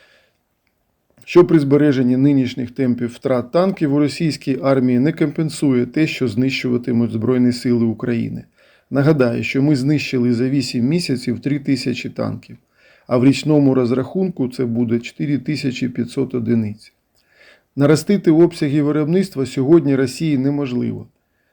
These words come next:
тому що немає засобів виробництва, сучасних ліній, верстатів, цехів, обладнання, запчастин, комплектуючих.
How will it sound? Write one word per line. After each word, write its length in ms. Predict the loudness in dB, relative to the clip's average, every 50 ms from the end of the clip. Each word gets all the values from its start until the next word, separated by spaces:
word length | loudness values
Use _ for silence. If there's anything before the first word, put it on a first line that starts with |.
| _ _
тому 240 | -4 0 2 2 2
що 180 | 2 2 2
немає 440 | 4 4 4 4 2 2 2 2 4
засобів 520 | 4 2 2 0 0 -4 -4 -2 -2 0 0
виробництва, 680 | 0 0 0 0 0 0 -2 -2 -4 -8 -16 -20 -18
сучасних 680 | -12 -10 -10 -6 -2 -2 -2 -2 0 -2 -2 -2 -2 -2
ліній, 340 | 0 0 2 2 0 0 0
верстатів, 640 | 0 0 0 -2 -4 -2 -2 -2 -2 -6 -10 -14 -12
цехів, 540 | -10 -12 -12 -10 -10 -8 -6 -6 -6 -6 -4
обладнання, 680 | -6 -2 0 2 2 2 2 0 -2 -4 -4 -4 -4 -4
запчастин, 720 | -2 -2 -2 -4 -4 -8 -8 -8 -8 _ -6 -4 -4 -4 -4
комплектуючих. 1080 | -4 -4 -4 -4 -4 -4 -6 -6 _ -2 0 0 0 -2 -4 -8 -14 -16 -18 _